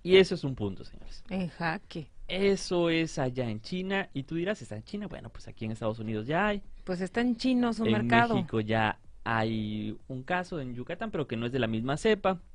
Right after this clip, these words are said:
Speaker 1: Los coronavirus existen en, han existido, pues, toda la vida. Solo que en este en particular, el que viene del mercado chino de Wuhan,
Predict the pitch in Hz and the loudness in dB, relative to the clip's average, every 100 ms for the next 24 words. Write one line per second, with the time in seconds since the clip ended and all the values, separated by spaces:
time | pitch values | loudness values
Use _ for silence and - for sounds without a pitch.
0 | - - - 131 127 135 120 123 139 143 | -20 -16 0 2 2 2 0 2 0 0
1 | - 131 139 117 104 - - - 147 180 | -4 -6 -4 -4 -6 -10 -12 -6 -4 -4
2 | 156 123 156 156 110 - - 123 120 117 | -8 -8 0 2 2 -2 -12 -8 -6 -6
3 | 131 127 - - - - - - 131 135 | -8 -10 -18 -20 -20 -20 -6 0 2 2
4 | 113 131 - 143 143 127 123 110 107 - | 0 0 -2 -4 -4 -4 -2 0 -2 -2
5 | 113 139 151 127 110 104 131 120 - 127 | -4 -2 -2 -2 -4 -4 -4 -4 -6 -8
6 | 117 98 127 208 | -6 -4 -4 -6